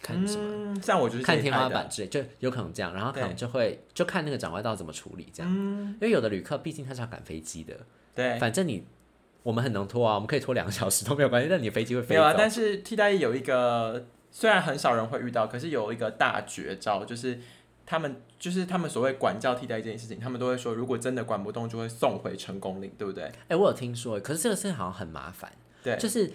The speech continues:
Speaker 1: 他在理论上是可以实行的。
Speaker 2: 但就是比较麻烦，所以很少人这样啦。
Speaker 1: 因为你送回去之后，你这个单位就会有一个缺。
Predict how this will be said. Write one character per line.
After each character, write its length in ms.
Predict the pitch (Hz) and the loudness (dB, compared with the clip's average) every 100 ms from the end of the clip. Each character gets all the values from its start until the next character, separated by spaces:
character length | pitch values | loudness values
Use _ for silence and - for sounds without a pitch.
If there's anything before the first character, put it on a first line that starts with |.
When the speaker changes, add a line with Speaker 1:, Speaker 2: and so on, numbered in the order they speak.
| - | -8
Speaker 1:
他 180 | - 185 | -4 -2
在 400 | 185 170 110 - - _ | 2 2 0 -4 -20 _
理 220 | 107 101 | -4 -2
论 180 | 117 151 | 0 0
上 220 | 139 131 | -2 -4
是 80 | 113 | -4
可 160 | 120 110 | -6 -6
以 80 | 78 | -6
实 260 | - 78 | -6 -8
行 280 | 85 - 71 - | -8 -10 -12 -16
的。 180 | - - | -16 -6
Speaker 2:
但 180 | - 165 | 2 2
就 80 | 151 | 2
是 160 | 151 147 - | -4 -6 -6
比 60 | 123 | -4
较 140 | 139 | -2
麻 200 | 143 101 | 0 -2
烦， 220 | 110 98 | -2 -2
所 80 | 117 | -2
以 20 | 123 | -2
很 180 | 120 | -2
少 240 | 117 123 92 | 0 2 2
人 160 | 92 | 0
这 80 | 95 | -2
样 100 | 101 64 | -4 -4
啦。 80 | - | -6
Speaker 1:
因 60 | 220 | -2
为 60 | 240 | 0
你 140 | 135 | 0
送 240 | - 180 | 0 -2
回 100 | 143 | 0
去 160 | 120 147 | -2 -2
之 160 | 120 123 | -4 -4
后， 100 | 117 | -4
你 100 | 87 | -4
这 120 | 143 | -2
个 80 | - | -2
单 200 | 107 113 | -2 -2
位 100 | 101 | -4
就 160 | 120 | -4
会 140 | 127 101 | -4 -4
有 60 | |
一 40 | 69 | -4
个 100 | 73 | -10
缺。 380 | - - 80 | -10 -8 -8